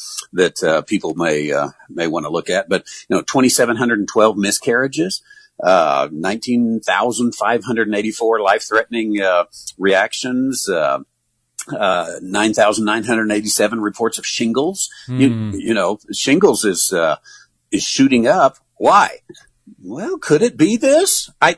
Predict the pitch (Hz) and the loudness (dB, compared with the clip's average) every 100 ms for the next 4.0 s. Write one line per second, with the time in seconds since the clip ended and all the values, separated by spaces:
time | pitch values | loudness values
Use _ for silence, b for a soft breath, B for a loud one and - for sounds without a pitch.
0 | - 175 - 170 - 208 - 139 120 - | -2 -4 -4 -8 -6 -8 -6 -6 -6 -2
1 | 120 98 92 b b 131 123 110 151 180 | 0 0 -2 b b -2 -2 -2 -4 -4
2 | 151 160 135 117 - B B B - 113 | 0 2 2 0 -2 B B B -4 -4
3 | - - 156 151 143 120 117 117 104 98 | -4 0 0 0 -2 -2 -2 -2 -2 -4